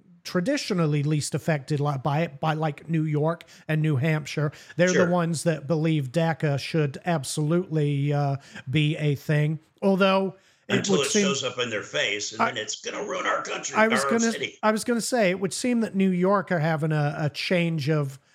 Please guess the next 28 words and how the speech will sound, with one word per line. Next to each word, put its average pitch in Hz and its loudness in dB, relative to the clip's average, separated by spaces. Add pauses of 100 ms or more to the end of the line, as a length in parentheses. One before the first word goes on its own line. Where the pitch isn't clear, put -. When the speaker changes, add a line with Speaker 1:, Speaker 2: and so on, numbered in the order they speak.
(140)
Speaker 1:
feeling 175 0 (400)
on 160 2
that 156 -2
point. 180 0
You 156 -2
got, 170 4
was 170 2
it 147 -2
Mayor 170 2
Adams 175 0
out 170 0 (100)
there 185 2 (260)
talking 170 0
about 160 0
the 160 2
destruction 170 -2 (240)
and 156 0
hardship 175 0
that 160 -4
these, 165 -2
uh, 156 2 (280)
these 156 0
immigrants, 175 0
over 165 0
a 160 0
hundred 175 -2
thousand 170 0
immigrants 170 -2